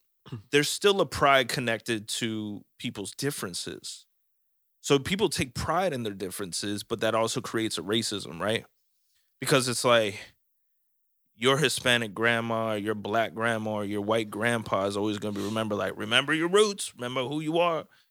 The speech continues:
Speaker 2: Because if you start entering a world of normalcy where it's just a gray area where it's like,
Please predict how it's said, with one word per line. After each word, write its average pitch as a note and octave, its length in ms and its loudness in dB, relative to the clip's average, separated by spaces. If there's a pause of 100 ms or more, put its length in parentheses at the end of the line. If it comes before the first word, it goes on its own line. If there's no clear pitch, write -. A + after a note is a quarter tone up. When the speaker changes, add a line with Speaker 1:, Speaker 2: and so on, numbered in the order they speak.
Speaker 2:
Because C3+ 240 4
if C3 140 2
you C#3 100 2
start D#3 460 2 (580)
entering C3+ 480 0
a A2+ 80 2
world G#2+ 720 4 (640)
of B2 160 -2
normalcy B2 520 0
where G#2+ 360 -2 (1040)
it's A#2 160 -4
just A#2 160 -4
a A2+ 40 -4
gray A2+ 360 2
area G#2+ 380 0
where G#2+ 180 0
it's G#2 160 -2
like, G#2+ 280 0